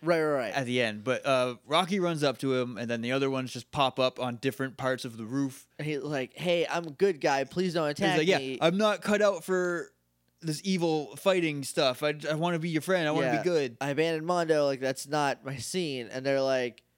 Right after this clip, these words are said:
Speaker 1: "I don't know." And he's like, "Well, I don't wanna get beaten up 'cause you're Power Rangers and you'll kill me." So he runs away.
Speaker 2: Yeah, he
Speaker 1: Which
Speaker 2: jumps off the roof and runs away, and the Rangers jump down after him.
Speaker 1: But they lose him immediately.
Speaker 2: Yeah, they land, and they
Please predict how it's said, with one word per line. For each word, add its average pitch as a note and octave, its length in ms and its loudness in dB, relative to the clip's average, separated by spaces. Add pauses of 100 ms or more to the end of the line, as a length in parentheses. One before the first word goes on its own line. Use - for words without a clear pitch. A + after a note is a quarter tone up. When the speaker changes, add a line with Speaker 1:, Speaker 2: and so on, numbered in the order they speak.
(340)
Speaker 1:
"I A3 80 6
don't A3 140 2
know." F#3+ 340 4
And D#3 140 -2
he's D3+ 160 0
like, D3 360 2
"Well, F3+ 280 2
I F3+ 100 0
don't G#3+ 80 2
wanna G#3+ 160 2
get F#3 140 2
beaten F#3+ 240 -2
up E3+ 180 0
'cause D#3+ 100 -4
you're C#3+ 120 -4
Power F#3 300 2
Rangers D3+ 340 0
and C#3 80 -8
you'll D3 160 0
kill F3+ 260 2
me." D3 300 0
So D3 260 2
he C#3 140 -2
runs C3 320 -2
away. D3 240 0 (360)
Speaker 2:
Yeah, C3 140 -2
he B2 160 -2
Speaker 1:
Which D#3+ 140 2
Speaker 2:
jumps A#3 260 2
off A#3 180 0
the A3 120 -2
roof D#3 420 -2 (140)
and C3+ 120 -2
runs C#3+ 200 -4
away, A#2 280 0
and A2 80 -4
the A#2+ 100 -8
Rangers D#3+ 360 -2
jump D3+ 240 -4
down C3 440 -4 (400)
after E3 380 -2
him. G2+ 360 -8
Speaker 1:
But C#3 120 -4
they C3+ 80 2
lose E3+ 260 0
him D3 80 -10
immediately. C3+ 480 -6
Speaker 2:
Yeah, G#2+ 160 0
they G3+ 220 2
land, G#3 420 -2
and D3+ 180 -4
they G3 300 0